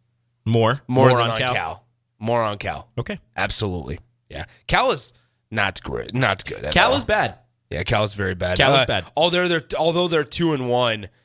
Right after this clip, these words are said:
Speaker 2: um, their two wins have been to North Texas. They went on the road in the first game of the year. This is the Cal,
Speaker 1: To North
Speaker 2: Cal
Speaker 1: Texas?
Speaker 2: Golden Bears. They went to North Texas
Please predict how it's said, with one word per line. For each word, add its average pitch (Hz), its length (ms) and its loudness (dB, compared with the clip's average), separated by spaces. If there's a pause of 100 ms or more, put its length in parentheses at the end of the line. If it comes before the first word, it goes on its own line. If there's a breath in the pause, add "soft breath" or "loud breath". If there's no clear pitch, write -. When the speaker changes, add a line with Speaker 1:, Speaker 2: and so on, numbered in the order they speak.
(220)
Speaker 2:
um, 101 580 -2 (800)
their 127 380 2
two 170 300 -2
wins 139 500 0
have 117 280 0
been 117 220 0
to 117 220 -2
North 123 360 0
Texas. - 680 0 (340 soft breath)
They 139 140 4
went 175 300 2
on 185 280 4
the 190 80 2
road 139 360 4
in 117 60 -4
the 117 80 -4
first 135 300 -2
game 135 180 0
of 120 60 -6
the 117 60 -2
year. 107 220 0
This 117 200 -4
is 120 80 -8
the 113 80 -2
Cal, 107 480 0 (100)
Speaker 1:
To 175 200 0
North 147 240 -2
Speaker 2:
Cal 131 280 4
Speaker 1:
Texas? 135 120 -2
Speaker 2:
Golden 127 320 -2
Bears. 104 420 -2 (260 soft breath)
They 139 100 2
went 151 240 -2
to 185 260 0
North 170 320 0
Texas 113 580 -2